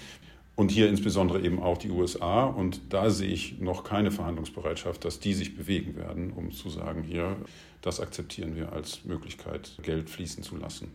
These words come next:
Das ist auch unglücklich, muss man, muss man sehen. Da ist, glaube ich, sehr wichtig in diesem Thema, das ja, das ist ja ähnlich wie Reparationszahlungen im Prinzip. Da muss man irgendwie mal eine Einigung finden und sagen, okay, wir akzeptieren das.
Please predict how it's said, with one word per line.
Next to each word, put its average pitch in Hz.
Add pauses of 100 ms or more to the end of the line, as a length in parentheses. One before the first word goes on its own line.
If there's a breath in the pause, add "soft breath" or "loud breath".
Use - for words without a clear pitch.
(120)
Das -
ist - (880 loud breath)
auch - (180)
unglücklich, 123
muss 107
man, 110
muss 104
man 101
sehen. 101
Da 92 (140)
ist, -
glaube 101
ich, 101
sehr 113
wichtig 107 (720 loud breath)
in 107
diesem 101
Thema, 110
das 95
ja, 104
das 98
ist 98
ja 101
ähnlich 107
wie 98
Reparationszahlungen 95
im -
Prinzip. -
Da 87
muss 95
man 101
irgendwie 113
mal 98
eine 98
Einigung 85
finden 110
und 87
sagen, 87
okay, 101
wir 90
akzeptieren 95
das. 95